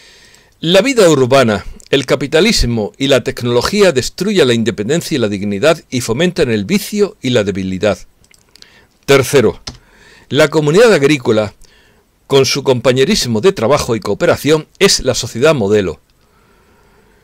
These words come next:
Cuarto, el agricultor tiene una posición sólida y estable en el orden mundial. Tiene un sentido de identidad, un sentido de tradición histórica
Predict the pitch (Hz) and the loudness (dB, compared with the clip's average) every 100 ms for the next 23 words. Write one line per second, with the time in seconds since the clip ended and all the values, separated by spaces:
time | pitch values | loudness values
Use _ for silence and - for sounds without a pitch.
0 | _ _ _ _ _ 165 160 131 98 - | _ _ _ _ _ 4 4 4 -4 -8
1 | _ _ 160 160 170 170 190 190 254 220 | _ _ 0 0 -2 -2 -4 0 -2 0
2 | 202 202 180 131 117 - 123 202 135 - | 2 2 2 0 -4 -8 -2 0 0 -2
3 | 151 143 120 101 - 156 160 160 147 123 | -2 0 0 0 0 0 2 0 0 -2
4 | 117 113 143 143 131 104 95 107 92 - | 0 2 2 2 0 -2 0 0 0 -4
5 | _ _ _ _ _ _ _ - 202 220 | _ _ _ _ _ _ _ -2 2 4
6 | 208 - 160 143 139 120 117 196 202 196 | 2 0 -6 -2 -2 -4 -2 2 2 2
7 | - _ 127 123 123 120 110 107 104 123 | -2 _ -2 0 2 0 -2 -2 2 2
8 | 104 - - _ - 196 220 151 127 196 | 2 -8 -20 _ -2 0 0 -2 -4 0
9 | 208 151 113 113 117 107 180 143 - 165 | 4 4 4 0 -2 0 -2 -2 -4 0
10 | 190 180 175 | 0 0 0